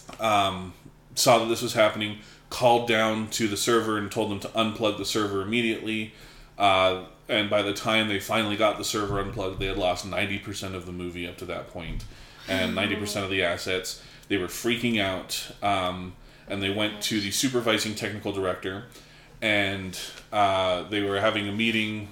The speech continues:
Speaker 1: with Pixar, um, with Pixar execs. They went to Steve Jobs and said, "We need, probably need to push the movie back." And he said, "You can't," because there were already, like, merchandising and brand deals that were being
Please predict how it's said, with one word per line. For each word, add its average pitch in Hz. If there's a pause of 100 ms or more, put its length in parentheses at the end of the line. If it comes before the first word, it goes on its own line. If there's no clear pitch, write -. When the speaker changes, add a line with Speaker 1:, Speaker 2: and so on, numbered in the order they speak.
Speaker 1:
with 101 (180)
Pixar, 104 (380)
um, 92
with 110
Pixar 113
execs. 101 (160)
They 104
went 104
to 98
Steve 101
Jobs 101
and 95
said, 92
"We 98
need, 95 (140)
probably 98
need 95
to -
push -
the 101
movie 104
back." 98
And 101
he 95
said, 87
"You -
can't," 117 (420)
because 92
there 95
were 92
already, 92
like, 82
merchandising 110
and 90
brand 104
deals 98
that 90
were 92
being 92